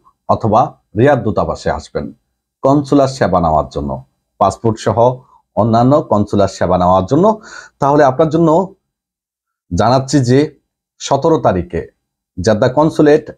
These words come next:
এবং রিয়াদ দূতাবাসের সমস্ত কার্যক্রম বন্ধ থাকবে, সরকারি ছুটি।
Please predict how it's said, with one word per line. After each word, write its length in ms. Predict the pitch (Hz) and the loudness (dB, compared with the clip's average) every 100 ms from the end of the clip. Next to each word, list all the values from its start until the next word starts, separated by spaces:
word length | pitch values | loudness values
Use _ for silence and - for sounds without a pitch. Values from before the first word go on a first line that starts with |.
| - | -4
এবং 180 | 104 113 | -2 0
রিয়াদ 200 | 110 123 117 | 2 2 0
দূতাবাসের 600 | 120 117 117 117 151 147 147 _ _ _ - | 0 0 0 0 -2 -2 -4 _ _ _ -8
সমস্ত 440 | - 151 175 - 156 - | -2 0 -2 -2 -2 2
কার্যক্রম 540 | 107 92 107 110 104 95 | 0 0 -4 -2 0 2
বন্ধ 200 | 92 95 90 | 2 0 -2
থাকবে, 360 | 87 69 69 - _ _ _ _ - | -4 -6 -8 -12 _ _ _ _ -6
সরকারি 380 | 131 113 113 101 | -2 0 0 0
ছুটি। 320 | - 85 80 | -2 -8 -8